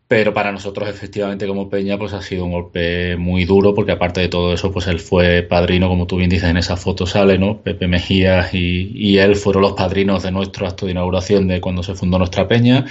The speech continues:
eh, que lo pudimos hacer en dos mil seis, cuando el Cádiz estaba en primera división y regresaba al Bernabéu, en el partido de, de Liga del Bernabéu, pues nosotros pudimos contar con, con Pepe,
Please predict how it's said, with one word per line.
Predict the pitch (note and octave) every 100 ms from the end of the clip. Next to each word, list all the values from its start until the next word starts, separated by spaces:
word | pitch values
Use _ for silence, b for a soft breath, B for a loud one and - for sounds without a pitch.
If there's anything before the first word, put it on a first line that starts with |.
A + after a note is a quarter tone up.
| B B B B B _ _
eh, | F2 E2+ E2+ E2+ F2+
que | -
lo | F2
pudimos | E2 F2 F#2 F2+
hacer | F2+ F#2
en | F2+ E2+ E2+
dos | F2 D2
mil | G2 G2 F#2 E2+
seis, | - - D#3+ D3 D3
cuando | C#3+ F#2+ F#2
el | F2+ F2 F2+ _
Cádiz | G2+ F#2+ F#2+
estaba | F#2+ G2 F#2
en |
primera | F#2 F#2+ F#2
división | F2+ F#2 - G#2+ G#2
y | F#2+
regresaba | F#2 F#2 F#2 F#2 - G2 F#2+
al | F#2+
Bernabéu, | F#2+ G2+ A#2 C#3 C#3
en | C3
el | -
partido | F#2 - F#2 F#2+
de, | F#2+ F#2+
de | F#2 F#2+
Liga | F#2+ G2+
del | G2 G2
Bernabéu, | G2+ G#2 A2+ B2+
pues | G#2+
nosotros | F2+ F2 F2 F2+ -
pudimos | F2+ F2 F2+
contar | - F2 F2 F2+ F2
con, | F2 F#2 F2 F#2+ G2+
con | G2 F2+
Pepe, | F2+ A2+ A#2+ B2+